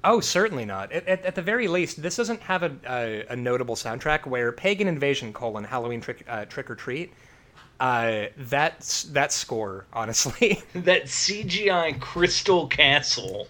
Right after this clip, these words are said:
Speaker 2: with
Speaker 1: Yes.
Speaker 2: that driving, pounding synthesizer.
Speaker 1: Oh, so good. It's, it's like a, it's like an Everything is Terrible video, and it's, it's absolutely perfect. So I feel like, yeah, I'm putting, uh, Pagan Invasion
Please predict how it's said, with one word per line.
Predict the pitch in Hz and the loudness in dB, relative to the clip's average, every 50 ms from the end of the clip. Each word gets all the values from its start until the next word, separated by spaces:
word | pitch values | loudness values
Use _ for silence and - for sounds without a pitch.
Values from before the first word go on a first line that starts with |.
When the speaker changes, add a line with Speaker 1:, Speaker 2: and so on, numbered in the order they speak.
| - | -12
Speaker 2:
with | - 123 123 120 - | -8 -4 -2 -2 0
Speaker 1:
Yes. | - 175 180 202 196 180 135 - - - | 2 4 4 4 4 2 0 -2 -6 -8
Speaker 2:
that | - - - 127 - 131 123 | -10 -10 -12 -12 -10 -8 -4
driving, | - 131 123 123 117 127 131 135 127 131 131 127 127 127 | -2 2 4 6 6 6 6 4 4 2 2 2 0 0
pounding | 127 - 120 117 120 123 120 117 113 107 | 0 0 0 0 0 -2 -2 -4 -4 -4
synthesizer. | - 131 131 - 135 - 90 - - 71 - - - - - - | -6 -6 -4 -4 -4 -6 -10 -8 -8 -8 -8 -10 -10 -10 -8 -6
Speaker 1:
Oh, | - 139 - - - - - | -4 -2 -2 0 10 12 12
so | - - - - 160 139 123 104 | 12 12 12 6 4 4 4 2
good. | - - 107 95 90 90 87 - | 0 -4 -6 -6 -6 -10 -8 0
It's, | - 160 151 - - - - | 0 2 2 2 0 0 0
it's | - 170 - - | -2 -4 2 2
like | 180 156 | 2 4
a, | 170 160 160 156 | 4 2 2 2
it's | 156 - | 2 2
like | 208 202 | 4 4
an | 202 180 | 4 2
Everything | 147 147 143 151 143 - 143 123 | 2 0 0 0 0 0 0 -2
is | 117 - | -2 -4
Terrible | - 123 110 107 98 98 | -4 -4 -4 -4 -4 -6
video, | 92 92 87 90 87 90 | -10 -10 -12 -12 -12 -12
and | 90 92 | -12 -14
it's, | 90 - | -14 -14
it's | 110 117 117 123 | -14 -12 -8 -6
absolutely | 117 110 - 120 - | -8 -6 -8 -12 -8
perfect. | - 107 101 - - | -8 -8 -8 -8 -4
So | - 156 | 0 0
I | 147 | 0
feel | 147 - 220 | 2 2 4
like, | 226 214 165 - - - - - - - - - - | 4 4 4 4 0 -10 -18 -18 -20 -20 -20 -18 -4
yeah, | - 170 185 175 - | 4 8 8 8 8
I'm | 180 170 170 | 6 4 2
putting, | - - - 294 330 330 311 302 285 269 247 | 0 4 4 4 4 6 4 4 4 4 4
uh, | - 185 180 165 156 | 8 8 8 8 8
Pagan | - - - 180 185 170 170 | 6 4 2 2 4 4 4
Invasion | 156 139 131 117 107 110 104 104 117 123 - 170 170 175 180 180 180 180 180 | 2 2 0 -2 -2 -2 -2 -2 -2 0 -2 -2 -2 -2 -4 -4 -6 -6 -8